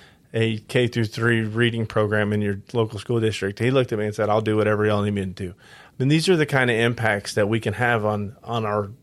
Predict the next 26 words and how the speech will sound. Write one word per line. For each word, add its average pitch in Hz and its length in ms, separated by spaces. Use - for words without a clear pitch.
on 110 160
our 95 180
business 151 420
partners. 95 520
Um, 107 380
so 135 140
it's 131 160
really 196 240
important 135 460
that, 113 320
that 113 180
we 107 120
share 131 420
our 110 160
message 107 460
and 104 100
we 107 80
get 107 160
it 107 100
out 107 220
correctly. 98 640
And, 92 160
you 120 80
know, 107 240
everywhere 143 460
from, 117 480